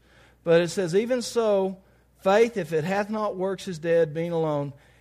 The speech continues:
Yea, a man may say that thou hast faith and I have works. Show me thy faith without thy works, and I will show you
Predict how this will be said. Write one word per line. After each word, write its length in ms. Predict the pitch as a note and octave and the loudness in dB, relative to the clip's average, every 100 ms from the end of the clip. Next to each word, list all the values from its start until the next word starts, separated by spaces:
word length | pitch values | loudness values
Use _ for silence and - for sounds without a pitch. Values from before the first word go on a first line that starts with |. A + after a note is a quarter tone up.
| _ | _
Yea, 300 | D3 F3 G#3 | 2 4 6
a 60 | G3 | 2
man 520 | F#3+ G3 G3+ F#3+ F3 _ - | 0 -2 -2 -4 -10 _ -10
may 220 | E3 F3+ | -4 -4
say 400 | F3+ E3+ D3+ D3+ | -2 0 0 0
that 180 | C#3 - | -2 -2
thou 160 | E3 | -2
hast 280 | F3 F3 - | 0 -2 -2
faith 280 | D#3 D3+ D3+ | -2 -2 -2
and 100 | D3 | -6
I 80 | D3+ | -2
have 180 | D#3+ | -2
works. 460 | C#3+ C3+ B2+ A#2+ - | -2 -4 -4 -10 -18
Show 280 | - - D#3+ | -12 -2 -2
me 80 | F#3 | 0
thy 180 | F#3+ F#3 | 0 0
faith 320 | F#3 F3+ E3+ | 0 0 -2
without 380 | E3 F3+ E3+ - | -6 -4 -4 -6
thy 120 | C#3 | -8
works, 380 | B2+ C#3 D#3 - | -4 -4 -4 -6
and 80 | D3 | -6
I 120 | D#3+ | -6
will 100 | E3+ | -6
show 220 | - E3+ | -8 -8
you 280 | E3 F3 | -6 -8